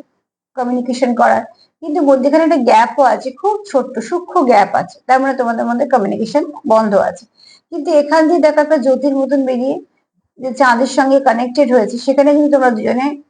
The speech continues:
প্রচন্ডভাবে কানেক্টেড। তার মানে কি, এখানে চাঁদও আছে, সূর্য আছে, তার মানে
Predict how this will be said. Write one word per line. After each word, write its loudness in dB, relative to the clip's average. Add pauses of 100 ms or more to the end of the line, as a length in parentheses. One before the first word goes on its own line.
(240)
প্রচন্ডভাবে 0 (100)
কানেক্টেড। -4 (120)
তার 4
মানে 2
কি, -8 (280)
এখানে 0
চাঁদও 2
আছে, -8 (100)
সূর্য -8 (160)
আছে, -6
তার 2
মানে 0